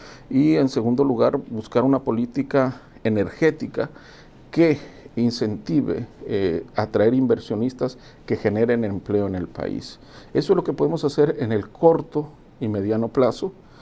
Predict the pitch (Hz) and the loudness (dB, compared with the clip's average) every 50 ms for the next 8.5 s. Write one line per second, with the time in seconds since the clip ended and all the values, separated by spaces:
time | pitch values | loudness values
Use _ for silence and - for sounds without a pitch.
0 | - - - - - - 120 131 143 143 131 117 - - - 139 151 151 135 - | -20 -20 -20 -4 0 2 2 4 4 4 2 0 0 0 2 6 6 6 6 4
1 | - - - - - - - - 104 98 92 87 90 82 - - - - - - | 0 -10 -14 -16 -18 -14 -6 -4 -2 -2 0 0 -2 -4 -6 -8 -14 -18 -20 -20
2 | - - - - - - 123 107 101 95 92 90 87 - - - - - - - | -20 -20 -20 -20 -14 -10 -8 -8 -6 -6 -6 -6 -8 -8 -10 -14 -18 -20 -20 -20
3 | - - - - - - - - - - - 123 117 113 113 113 113 113 110 - | -20 -20 -20 -20 -20 -20 -20 -20 -20 -2 2 4 4 6 6 4 2 0 0 -4
4 | - - - - 147 143 147 143 139 117 117 110 107 - 104 107 117 120 127 135 | -8 -10 -2 0 2 4 4 4 4 4 2 0 0 0 -2 -2 0 4 6 6
5 | 127 127 147 156 - - - - - - - - - - - - - - - - | 6 6 4 0 -6 -12 -20 -20 -20 -20 -20 -20 -20 -20 -20 -20 -20 -20 -20 -20
6 | - - - - - 113 120 - 110 104 - 147 139 139 139 - - - - - | -20 -20 -20 -14 -12 -8 -2 0 0 0 2 4 4 4 4 2 -2 -12 -18 -12
7 | - - - - - - 233 247 262 233 - - 156 147 127 117 107 85 78 90 | -10 -10 -8 -8 -4 0 2 2 4 2 2 0 0 0 2 2 0 0 -2 -4
8 | 101 101 98 - 120 120 123 123 120 - | -4 -4 -2 -2 0 0 0 -2 -4 -6